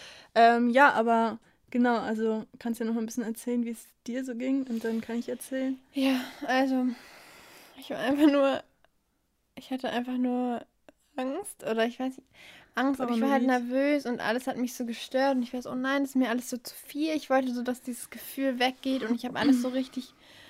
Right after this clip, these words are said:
Speaker 2: so komisch wahrgenommen, so langsam und dann hab ich irgendwie so den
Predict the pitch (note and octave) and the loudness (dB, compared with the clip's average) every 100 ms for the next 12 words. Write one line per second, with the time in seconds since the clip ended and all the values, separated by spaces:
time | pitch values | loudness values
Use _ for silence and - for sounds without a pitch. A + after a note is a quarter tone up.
0 | - - _ _ _ - B3 A#3+ C4 C#4+ | -20 -20 _ _ _ -10 -8 -4 2 4
1 | D4 C#4 A#3+ B3 C4+ C4+ B3+ B3 B3 A3+ | 4 2 4 4 6 4 2 2 2 2
2 | A3+ C4+ C4+ B3+ A#3+ B3 A#3 A#3+ B3 A#3+ | 2 4 2 4 4 4 2 0 0 -2
3 | - B3 A#3+ A#3+ A#3 | -2 -2 0 -2 -4